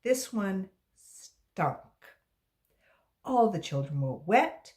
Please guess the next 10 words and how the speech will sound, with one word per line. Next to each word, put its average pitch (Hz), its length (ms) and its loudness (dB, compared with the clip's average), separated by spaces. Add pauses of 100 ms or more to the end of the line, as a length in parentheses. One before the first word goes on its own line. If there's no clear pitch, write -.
(280)
and 156 160 -4
wore 135 160 -8
smelly 165 760 -2
raincoats. 151 800 -6 (600)
The 156 100 -6
whole 190 880 0 (160)
room 156 680 0 (180)
smelled 147 880 -4 (720)
awful. - 640 -4 (840)
Ooh, 311 680 2